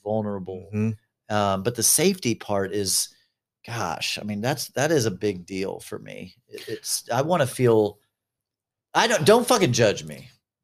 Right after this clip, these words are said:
Speaker 1: Don't
Speaker 2: No.
Speaker 1: fucking judge me.
Speaker 2: Right.
Speaker 1: You know, and anytime I've
Speaker 2: And there's a life, there's a fine line you want, for me at least, and I think probably for you would say this, um, there's a fine line between you want someone to make you a better person,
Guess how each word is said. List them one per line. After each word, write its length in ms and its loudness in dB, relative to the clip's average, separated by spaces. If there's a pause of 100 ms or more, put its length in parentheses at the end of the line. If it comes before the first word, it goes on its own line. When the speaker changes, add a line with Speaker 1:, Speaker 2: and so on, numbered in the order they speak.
(140)
Speaker 1:
Don't 260 6
Speaker 2:
No. 340 4
Speaker 1:
fucking 420 2
judge 380 -2
me. 300 -18
Speaker 2:
Right. 240 -6
Speaker 1:
You 60 -6
know, 220 -2
and 140 -4
anytime 420 0
I've 340 0
Speaker 2:
And 100 6
there's 180 8
a 80 10 (160)
life, 320 4
there's 160 6
a 40 8
fine 320 4
line 280 4
you 160 2
want, 420 2 (400)
for 120 0
me 240 4
at 60 2
least, 220 0
and 80 0
I 60 -2
think 160 -2
probably 240 0
for 160 -8
you 200 2
would 140 -4
say 180 -2
this, 380 -4 (240)
um, 380 -2 (300)
there's 140 0
a 60 2
fine 320 2
line 320 4
between 380 0
you 160 0
want 260 2
someone 360 4
to 60 4
make 280 2
you 120 2
a 40 -2
better 240 2
person, 520 0